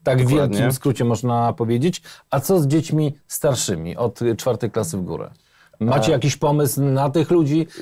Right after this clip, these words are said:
Speaker 1: na licealistów, bo gimnazje już się
Speaker 2: Pomysł
Speaker 1: kasują?
Speaker 2: na klasy cztery sześć był już wcześniej i on już jest zrealizowany, bo używamy, e, innej książki i mamy też
Speaker 1: Mhm.
Speaker 2: inne,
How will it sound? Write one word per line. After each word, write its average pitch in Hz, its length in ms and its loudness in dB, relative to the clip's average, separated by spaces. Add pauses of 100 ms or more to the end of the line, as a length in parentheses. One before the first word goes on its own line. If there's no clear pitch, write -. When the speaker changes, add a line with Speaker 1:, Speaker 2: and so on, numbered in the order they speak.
(100)
Speaker 1:
na 127 360 2
licealistów, 143 760 2
bo 131 160 2
gimnazje 127 460 2
już 120 220 -2
się - 160 -2
Speaker 2:
Pomysł 120 220 2
Speaker 1:
kasują? 160 220 2
Speaker 2:
na 110 300 0
klasy 127 260 0
cztery 117 300 0
sześć 127 280 -2
był 107 180 -4
już 104 180 -2
wcześniej 117 680 -2
i 117 80 2
on 117 100 2
już 113 140 -4
jest 110 120 0
zrealizowany, 107 540 0
bo 110 120 -2
używamy, 117 480 0 (420)
e, 104 140 2
innej 120 320 0
książki 131 360 -4
i 110 40 0
mamy 117 200 -2
też 113 180 0
Speaker 1:
Mhm. 107 200 2
Speaker 2:
inne, 110 600 0